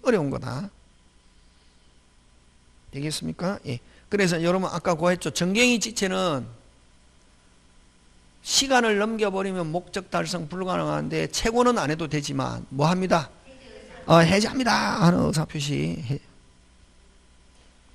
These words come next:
그 다음에 부수적 종된 거는 무슨 건 없고 해제권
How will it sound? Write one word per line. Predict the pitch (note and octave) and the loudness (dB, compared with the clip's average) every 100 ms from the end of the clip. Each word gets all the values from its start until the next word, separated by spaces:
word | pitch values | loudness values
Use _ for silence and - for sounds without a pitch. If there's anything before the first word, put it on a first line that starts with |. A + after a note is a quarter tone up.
| - - - - - - - _ - - - - | -20 -20 -20 -20 -20 -20 -20 _ -20 -20 -20 -6
그 | A3 | 0
다음에 | A3+ G3+ | 2 2
부수적 | E3+ F#3+ F#3+ A3 B3 A3+ - | -2 -4 -4 4 6 6 0
종된 | - E3+ G3 A3+ A#3 A3 - - - - - - G3 F#3 | -6 -4 0 2 2 -4 -14 -20 -20 -20 -20 -16 -12 -4
거는 | G3 G#3 F#3+ - | 2 2 2 -4
무슨 | - D#3 E3 G#3 | -6 -2 0 2
건 | G#3+ | 6
없고 | G3 F3+ G3+ C#3+ - - - - _ - | 6 6 6 6 2 -16 -20 -20 _ 6
해제권 | G#3 G#3+ A#3+ A#3 - A#3+ A#3+ A#3 | 10 12 12 10 10 12 12 8